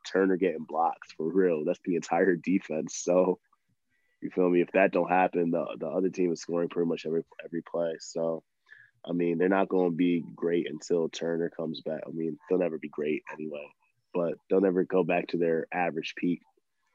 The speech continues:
until, you know, Turner comes back and, and, and, you know, T J and all of them come back.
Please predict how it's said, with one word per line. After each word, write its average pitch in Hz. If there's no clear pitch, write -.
until, -
you 85
know, 78
Turner 85
comes 80
back 80
and, 78
and, 76
and, 73
you 76
know, 76
T 90
J 80
and 82
all 80
of 78
them 80
come 80
back. 78